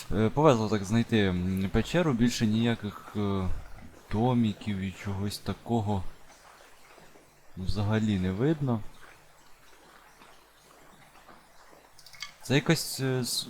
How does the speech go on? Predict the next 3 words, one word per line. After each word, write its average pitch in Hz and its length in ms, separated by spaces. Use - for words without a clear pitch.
дивлячись 117 680
на 110 440
кущі 147 680